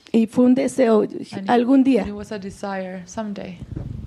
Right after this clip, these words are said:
Speaker 1: Y el año pas-, ahora en, en noviembre que
Speaker 2: And in
Speaker 1: estuvieron en México,
Speaker 2: November when you were in Mexico,
Speaker 1: yo no pude ir,
Speaker 2: I couldn't go.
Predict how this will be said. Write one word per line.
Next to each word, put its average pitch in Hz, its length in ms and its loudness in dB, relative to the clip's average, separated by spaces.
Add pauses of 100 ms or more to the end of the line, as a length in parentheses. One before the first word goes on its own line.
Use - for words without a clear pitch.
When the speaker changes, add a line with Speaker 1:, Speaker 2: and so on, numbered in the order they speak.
(580)
Speaker 1:
Y 226 160 2
el 220 280 0
año 233 260 2
pas-, 226 360 -2
ahora 226 260 2
en, 247 160 0
en 220 120 2
noviembre 240 560 2
que 226 100 -6
Speaker 2:
And 202 100 -4
in - 40 -4
Speaker 1:
estuvieron 226 400 2
en 226 140 0
México, 214 240 0
Speaker 2:
November 220 380 0
when 214 180 -10
you 202 120 -8
were 202 120 -8
in 202 80 -10
Mexico, 214 560 -10 (1800)
Speaker 1:
yo 202 220 0
no 196 140 0
pude 202 300 -2
ir, 226 300 -4
Speaker 2:
I 202 100 -10
couldn't 196 340 -10
go. 226 340 -6